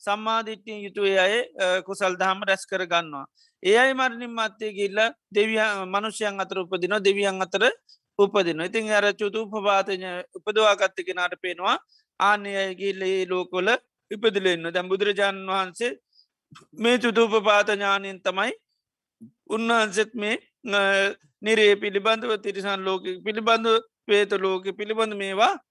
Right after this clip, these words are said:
අ, දේශ කර-, දේශනා කරන්න මේ චුතූපපාතේ ඥානය මුල් කරගෙන. එතකොට, අ, බුදුරජාන් වහන්සේ <clears throat> අපි කියන්නේ ත්‍රිවිද්‍යා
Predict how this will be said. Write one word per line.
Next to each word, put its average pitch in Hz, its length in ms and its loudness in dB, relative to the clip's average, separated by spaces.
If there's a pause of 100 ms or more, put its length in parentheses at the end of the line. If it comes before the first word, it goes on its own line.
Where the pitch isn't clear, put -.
අ, 190 220 -4
දේශ 190 300 -2
කර-, 180 480 -2
දේශනා 185 440 -2
කරන්න 175 300 -6
මේ 214 160 -6 (360)
චුතූපපාතේ 185 960 2 (120)
ඥානය 180 440 2 (160)
මුල් 185 280 -2
කරගෙන. 165 380 -2
එතකොට, 180 220 -4 (720)
අ, 180 80 -6 (200)
බුදුරජාන් 202 560 0
වහන්සේ 196 520 0 (280)
<clears throat> 254 800 -2
අපි 196 160 2
කියන්නේ 196 300 0
ත්‍රිවිද්‍යා 208 540 2